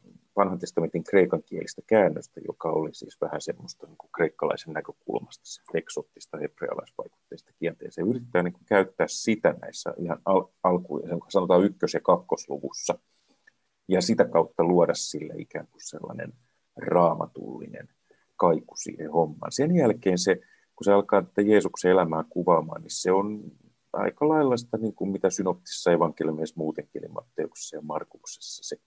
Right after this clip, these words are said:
kieli. Toki siinä on, niin kuin, niitä omia mausteita, niin kuin, kaikilla aina, mutta se kieli on. Sitten se apostolien teot, joka on sama kirjoittaja tekemä, niin sitten se, niin kuin, pääsee sille, ehkä sille, niin kuin, omimmalle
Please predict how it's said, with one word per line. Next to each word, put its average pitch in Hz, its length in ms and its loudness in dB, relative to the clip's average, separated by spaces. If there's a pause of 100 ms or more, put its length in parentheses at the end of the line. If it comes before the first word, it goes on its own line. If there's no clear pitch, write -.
kieli. 82 520 -4 (400)
Toki 87 220 -2
siinä 82 220 -2
on, 80 100 -2
niin 80 120 -4
kuin, 78 160 -8
niitä 80 200 0
omia 80 220 -2
mausteita, 80 600 0
niin 76 140 -14
kuin, - 140 -20
kaikilla 76 500 -4
aina, 78 360 -6
mutta - 240 -14
se - 160 -16 (120)
kieli 78 240 -4
on. 80 60 -16 (280)
Sitten 120 180 0
se 123 160 6
apostolien 95 640 2
teot, 92 260 6
joka 82 220 -4
on 78 80 -2
sama 82 280 2
kirjoittaja 80 800 -8
tekemä, - 460 -6
niin - 120 -20
sitten - 240 -6
se, 104 120 6
niin 85 200 0
kuin, - 200 -6
pääsee 82 440 2
sille, 78 320 -6
ehkä - 300 -6
sille, 78 280 -8
niin 78 160 -16
kuin, 85 140 -8
omimmalle 85 580 2